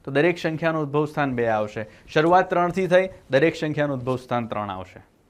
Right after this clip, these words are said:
નવને most favorite શા માટે કહેવામાં આવે છે? Spiritually હું તમને એક સરસ મજાનું રીઝન આપું. હિન્દુ સંસ્કૃતિની અંદર તમામ પ્રકારના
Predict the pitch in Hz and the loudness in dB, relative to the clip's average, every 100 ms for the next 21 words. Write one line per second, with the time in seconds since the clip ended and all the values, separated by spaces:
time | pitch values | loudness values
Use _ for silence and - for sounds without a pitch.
0 | _ _ _ _ 143 147 190 208 113 107 | _ _ _ _ 0 4 6 6 0 -4
1 | - _ - 139 190 247 247 175 151 156 | -14 _ -6 6 8 8 6 2 4 0
2 | 151 139 139 147 147 139 123 120 117 101 | -2 0 0 0 0 -2 -2 0 -2 -2
3 | 95 87 - 87 - - - - - 160 | -6 -10 -12 -20 -20 -20 -20 -20 -2 2
4 | 214 - 151 110 101 - - - 147 151 | 2 2 0 0 -4 -14 -14 -4 0 0
5 | 147 147 147 - - 196 220 214 170 147 | 2 0 -2 -10 0 4 4 4 0 0
6 | 143 123 113 113 98 92 98 _ _ _ | 0 0 -2 -4 -6 -10 -18 _ _ _
7 | _ _ _ _ - - - _ _ _ | _ _ _ _ -20 -20 -20 _ _ _
8 | - 175 226 294 214 190 - 170 160 165 | -2 2 6 6 4 -2 -4 -4 -2 0
9 | 156 143 143 170 185 - 160 170 196 220 | 0 0 2 0 0 0 2 4 2 2
10 | 190 160 160 151 147 156 175 | 0 4 4 4 2 2 2